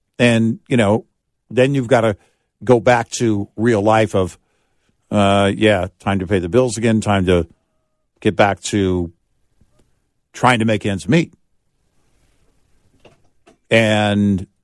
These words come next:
you look at the, not just the mortgages, but things that people need, uh, when it comes to borrowing money for cars. You know, and an auto loan is gonna be more and more expensive. You add a,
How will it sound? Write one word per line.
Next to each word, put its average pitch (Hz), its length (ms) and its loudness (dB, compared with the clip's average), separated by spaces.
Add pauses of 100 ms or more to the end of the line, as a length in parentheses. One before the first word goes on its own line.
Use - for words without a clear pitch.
(240)
you 101 360 -2
look 113 260 0
at 98 140 -6
the, 95 320 -4
not 104 220 -2
just 95 200 -16
the 95 60 -8
mortgages, 104 680 -2 (120)
but 95 240 -2 (380)
things 117 300 0
that 95 220 0
people 110 240 0
need, 98 340 0 (640)
uh, 95 340 0
when 104 120 -4
it 104 40 -4
comes 110 260 -4
to 95 380 -2 (200)
borrowing 101 420 0
money 85 200 -6
for 104 140 -10
cars. - 520 -2 (1300)
You 90 80 -2
know, 80 200 -2
and 82 380 -4
an 82 200 -8
auto 98 240 0
loan 90 280 -4
is 82 140 -8
gonna 85 160 -2
be - 200 -2 (500)
more 95 240 2
and 92 80 0
more 85 200 0
expensive. - 540 -4 (680)
You 107 140 -6
add 104 280 0
a, - 100 -10